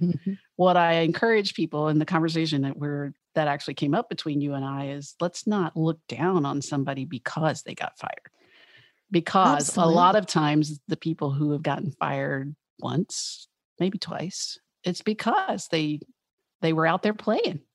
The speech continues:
Speaker 2: They
Speaker 1: Yeah,
Speaker 2: were,
Speaker 1: well said.
Speaker 2: they were throwing up shots, you know. <laughs>
Speaker 1: <laughs> Is
Speaker 2: Sports
Speaker 1: that, is that the
Speaker 2: topical
Speaker 1: sportsy
Speaker 2: reference.
Speaker 1: thing? Yes.
Speaker 2: <laughs> Is that, is that the sports reference? Yes. Checking the box on the
Speaker 1: Oh, my
Speaker 2: podcast.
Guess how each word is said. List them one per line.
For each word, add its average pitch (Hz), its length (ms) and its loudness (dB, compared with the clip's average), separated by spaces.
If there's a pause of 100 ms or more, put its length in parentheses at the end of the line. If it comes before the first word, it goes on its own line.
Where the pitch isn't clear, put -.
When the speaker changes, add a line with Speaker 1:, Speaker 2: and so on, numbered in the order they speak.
(340)
Speaker 2:
They - 100 4
Speaker 1:
Yeah, 208 160 4
Speaker 2:
were, 370 420 0
Speaker 1:
well 226 180 4
said. 233 400 -2
Speaker 2:
they 202 140 4
were 202 80 2
throwing 240 320 8
up 339 80 6
shots, - 640 0
you 185 40 2
know. 180 260 2
<laughs> - 40 -20
Speaker 1:
<laughs> - 80 6
Is 220 800 2
Speaker 2:
Sports 185 460 2
Speaker 1:
that, 165 120 4
is 170 60 0
that - 160 6
the 180 60 4
Speaker 2:
topical 170 120 4
Speaker 1:
sportsy 160 40 0
Speaker 2:
reference. 160 420 0
Speaker 1:
thing? 294 360 6
Yes. 190 240 4
Speaker 2:
<laughs> 359 100 8 (1120)
Is 247 140 2
that, 311 520 2 (160)
is 339 120 4
that - 260 2
the 254 100 2
sports 240 640 2
reference? 233 540 0
Yes. - 560 -2
Checking 190 280 0
the 196 60 0
box - 320 -4
on 330 140 0
the - 80 -4
Speaker 1:
Oh, 269 300 4
my 214 220 4
Speaker 2:
podcast. 180 80 -8